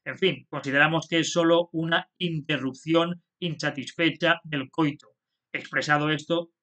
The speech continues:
de una manera metafóricamente cortante. O sea, que las tijeras, eh, no, pensamos que no,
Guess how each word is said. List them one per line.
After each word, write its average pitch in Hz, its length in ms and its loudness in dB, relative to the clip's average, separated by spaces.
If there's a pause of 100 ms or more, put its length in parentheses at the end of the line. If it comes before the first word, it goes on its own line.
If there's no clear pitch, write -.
(100)
de 143 80 -10
una 143 140 -6
manera 151 420 -2
metafóricamente 139 800 -6
cortante. 127 540 -4
O - 40 -20
sea, 127 160 -6
que 139 80 -4
las 131 120 0
tijeras, 170 540 4 (680)
eh, 135 440 -2
no, 165 400 -6 (560)
pensamos 175 500 4
que 165 120 0
no, 170 200 0